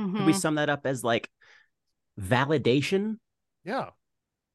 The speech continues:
Speaker 1: Just so, somebody going, "Yeah, no, this is a thing, and yeah, I know you're suffering, and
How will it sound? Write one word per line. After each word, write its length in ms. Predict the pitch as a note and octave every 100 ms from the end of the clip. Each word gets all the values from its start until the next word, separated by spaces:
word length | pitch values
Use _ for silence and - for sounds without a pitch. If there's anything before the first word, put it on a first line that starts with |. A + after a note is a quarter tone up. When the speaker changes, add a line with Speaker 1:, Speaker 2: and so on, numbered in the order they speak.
| -
Speaker 1:
Just 280 | D#3 - -
so, 220 | - D#3+
somebody 340 | - D3 D3 D3+
going, 260 | D3+ C#3+
"Yeah, 240 | C3+ G#3+ F3+
no, 240 | F#3+ F3+
this 200 | A2 D3+
is 100 | F3+
a 80 | A3
thing, 460 | A3 D#3+ E3+ A3 A3
and 400 | D#3 D#3 D3+ A2+
yeah, 380 | D3+ F3+ E3 E3+ G#3
I 120 | - D3
know 100 | D#3
you're 120 | F#3+
suffering, 520 | F#3 F3+ C#3+ D3 G3
and 360 | - D#3 D#3